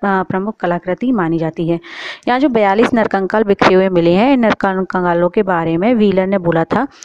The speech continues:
व्हीलर ने कहा था कि यह आक्रो-, आर्यों के आक्रमण का सिद्धांत को प्रस्तुत करते हैं, लेकिन वहीं नवीनतम शोध के according आर कैनेडी ने पता किया कि इन व्यक्तियों की मृत्यु तो आक्रमण से नहीं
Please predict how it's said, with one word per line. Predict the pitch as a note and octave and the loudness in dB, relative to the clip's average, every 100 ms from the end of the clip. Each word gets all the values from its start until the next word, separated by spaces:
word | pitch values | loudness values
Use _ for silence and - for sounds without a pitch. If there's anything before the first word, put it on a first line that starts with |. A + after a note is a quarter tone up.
| - - - | -16 -14 -2
व्हीलर | G#3+ G#3+ C4+ | 0 2 2
ने | C4 | 0
कहा | - F#3 F3+ | -2 -4 -4
था | - G#3 | -2 -6
कि | - - A#3+ B3+ | -4 -2 0 2
यह | - G3+ A3+ | 2 2 2
आक्रो-, | B3 G#3 - A3+ G#3+ - - - | 0 -2 -2 -2 -2 -6 -14 -2
आर्यों | G3+ G3+ G3 C#4 | 0 2 2 2
के | C#4 | 2
आक्रमण | A#3 G#3+ G#3+ G#3+ G#3+ | -2 -2 -2 0 0
का | A3 - G3+ G#3+ A3 G3 | -2 -2 -2 -2 -4 -6
सिद्धांत | - F#3+ F3+ F#3+ F#3 | -6 -6 -2 -2 -2
को | G3+ | 0
प्रस्तुत | G3 - F#3+ | 0 -2 -6
करते | - F3+ F#3 | -4 -6 -4
हैं, | F3+ D#4 - - - - | -2 -2 -2 -18 -14 -2
लेकिन | A3 A3+ C4 | -2 0 0
वहीं | A3 A#3+ | 0 0
नवीनतम | A3+ G#3 G#3+ A#3 | 0 0 0 -2
शोध | B3 - A3 F#3+ - | -2 0 0 0 -12
के | - - G#3 | -6 0 0
according | F#3 - F3+ E3+ F3 B3 - | 0 -4 -2 0 0 -4 -4
आर | F3+ F3+ | -4 -4
कैनेडी | G#3+ G#3+ F#3+ F3+ F#3 | -6 -8 -8 -6 -8
ने | |
पता | G3 F3+ - | -6 -6 -6
किया | G3 F3 F3 | -6 -6 -8
कि | F#3 A3 | -6 -4
इन | A3 | -2
व्यक्तियों | G#3 G3+ A#3 B3 | -4 -4 -4 -4
की | C4 | -2
मृत्यु | A#3 F#3 - G3+ | -2 -2 -4 -6
तो | C4 | -6
आक्रमण | - G3 F#3+ A3 A#3+ | -4 -6 -4 -6 -6
से | - | -6
नहीं | F3+ E3+ | -6 -4